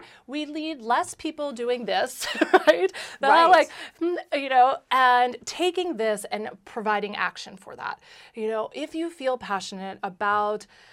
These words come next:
Speaker 1: uh, sex trafficking, do something, raise awareness, have a run, do a five K, give, Give Way to Freedom is the nonprofit here in Vermont. Like, raise money for them, do a yoga class. That's what I just did. I did a yoga class to raise money for them. So,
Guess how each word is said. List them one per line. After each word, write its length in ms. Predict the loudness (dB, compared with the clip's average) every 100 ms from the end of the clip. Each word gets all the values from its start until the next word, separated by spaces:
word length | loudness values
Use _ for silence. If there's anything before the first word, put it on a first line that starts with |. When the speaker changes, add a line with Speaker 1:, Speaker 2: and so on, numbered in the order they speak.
| _ -14
Speaker 1:
uh, 120 | -12 -10
sex 300 | -10 -8 -8
trafficking, 600 | -8 -6 -8 -10 -14 -14 -18 -18
do 240 | -14 -12 -12
something, 480 | -12 -12 -12 -10
raise 280 | -4 -4 -4 -6
awareness, 560 | -2 -2 -2 -4 -8
have 340 | -8 0 0 0
a 60 |
run, 440 | -6 -2 -2 -2 -4
do 200 | -8 -8
a 80 | -8
five 340 | -2 0 -2
K, 300 | -6 -6 -6 -8
give, 160 | -12 -14 _ -20 _
Give 180 | -10 -4
Way 140 | 0 0
to 80 | -4
Freedom 360 | -6 -6 -4
is 140 | -6 -8
the 100 | -4
nonprofit 640 | -2 -2 -2 0 0 -2 -8
here 220 | -8 -8
in 120 | -8
Vermont. 400 | -8 -6 -4 -4
Like, 180 | -8 -14 -20 _
raise 400 | -8 -4 -2 -4
money 240 | -6 -6 -8
for 200 | -12 -8
them, 240 | -6 -6
do 180 | -4 -4
a 60 | -2
yoga 340 | -2 -2 -2
class. 300 | -2 0 2
That's 180 | 0 0
what 100 | 8
I 160 | 8
just 240 | 8 2 -8
did. 180 | -6 -2
I 160 | 0
did 160 | -2 -4
a 60 | -2
yoga 360 | 4 4 4
class 320 | 0 0 0
to 80 | -4
raise 300 | -6 -6 -4
money 240 | -4 -4 -6
for 180 | -8
them. 240 | -6 -6 -8
So, 400 | -2 0 0